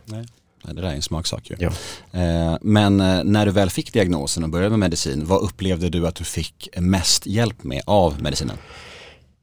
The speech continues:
Speaker 2: Eh, jag har ju blivit sjukt mycket tråkigare person. Eh,
Speaker 1: Fan, bra.
Speaker 2: <laughs> Ja, nej, men jag tycker det är ganska skönt.
Speaker 1: Ja.
Speaker 2: Eh, för att innan var det bara skoj, skoj, skoj,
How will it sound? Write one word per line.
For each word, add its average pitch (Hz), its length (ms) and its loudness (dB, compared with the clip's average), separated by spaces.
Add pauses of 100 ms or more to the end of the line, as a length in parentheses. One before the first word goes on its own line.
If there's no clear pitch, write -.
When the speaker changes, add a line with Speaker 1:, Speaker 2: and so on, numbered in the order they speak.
(140)
Speaker 2:
Eh, 117 320 6
jag 110 180 6
har 120 80 8
ju 123 60 8
blivit 117 240 6
sjukt 156 280 6
mycket 98 180 4
tråkigare 95 460 4
person. 87 360 -2 (460)
Eh, 107 220 6
Speaker 1:
Fan, 110 260 6
bra. 196 320 4
Speaker 2:
<laughs> - 140 -4
Ja, 190 180 4 (460)
nej, 131 100 8
men 143 80 8
jag 185 180 8
tycker - 180 2
det 123 80 -4
är 117 40 0
ganska 92 200 2
skönt. - 420 -2 (360)
Speaker 1:
Ja. 113 220 -4
Speaker 2:
Eh, 90 760 4 (320)
för - 140 0
att 98 120 4 (680)
innan 113 440 6
var 113 160 10
det 98 120 8
bara 95 280 6
skoj, 78 220 2
skoj, 71 160 0
skoj, 55 220 -6